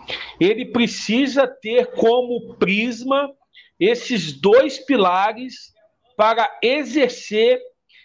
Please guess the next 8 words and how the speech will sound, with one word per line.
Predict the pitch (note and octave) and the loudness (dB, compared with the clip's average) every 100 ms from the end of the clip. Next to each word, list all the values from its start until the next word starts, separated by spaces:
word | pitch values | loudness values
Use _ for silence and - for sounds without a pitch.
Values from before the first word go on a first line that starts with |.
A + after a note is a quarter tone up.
| _ | _
de | C3 G3+ A#3 | -6 0 0
modo | G3 F#3+ A3 B3+ B3+ A3+ - _ | 2 2 4 4 0 -10 -14 _
eficaz | A3+ D#4 - - C#4 - G3 G3 B3 C#4+ - - - _ - - - - | -2 -2 0 -2 -2 -2 0 2 0 -4 -14 -18 -20 _ -20 -20 -8 2
esse | F3+ C4 - C#4 | 4 2 0 -6
chamado | - C#4 A#3+ F#3 F#3 A3 G#3+ G#3 | -2 2 0 2 0 2 0 -6
do | F#3 | -10
próprio | G#3+ _ F#3 B3+ D4+ - D4+ | -12 _ -2 0 0 0 -2
Deus, | D#3+ F3+ G#3+ B3+ C4+ - | 2 2 4 2 -2 -16